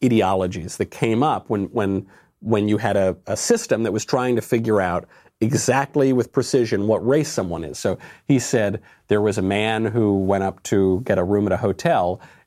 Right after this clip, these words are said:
and they said, "You absolutely cannot, you're not allowed to stay here," 'cause he looked like a black guy. But then it became clear that this man was actually a Moroccan. So he, he looked like a black guy, and I, I guess he's African, right? But because he was a foreigner, he wasn't an American.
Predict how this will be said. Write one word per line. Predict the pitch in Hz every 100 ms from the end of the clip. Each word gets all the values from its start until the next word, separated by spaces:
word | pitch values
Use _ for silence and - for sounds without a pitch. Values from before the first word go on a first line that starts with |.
| -
and | 98 95
they | 92
said, | 98
"You | 101 113
absolutely | 139 - 147 113
cannot, | - 110 107 107 -
you're | 90 90
not | 104 117
allowed | 110 101
to |
stay | - 95 87
here," | 90 78 90
'cause | 110
he | 107
looked | 104 107
like | 95
a | 101
black | 175 175
guy. | 92 71 - - -
But | 120
then | 196 196
it |
became | 147 135 110
clear | 117 107
that | 104
this | 107
man | 117 101
was | 101 101
actually | 98 110
a | 95
Moroccan. | 98 120 170 160 - - _ _ _ -
So | - 104
he, | 101 110 -
he | 117
looked | 127 220 - -
like | 110 101
a |
black | 95 90 90
guy, | 82 82 110 -
and | 98 98 101 - -
I, | 90 - -
I | 92
guess | 113 143
he's | 107
African, | 143 185 131 110 123
right? | 117 110 127 127
But | 123 113 - _
because | 123 117 147
he |
was | 131 120
a |
foreigner, | - 196 208 143 104 107
he |
wasn't | 110 123 123
an | 107
American. | 131 196 151 95 87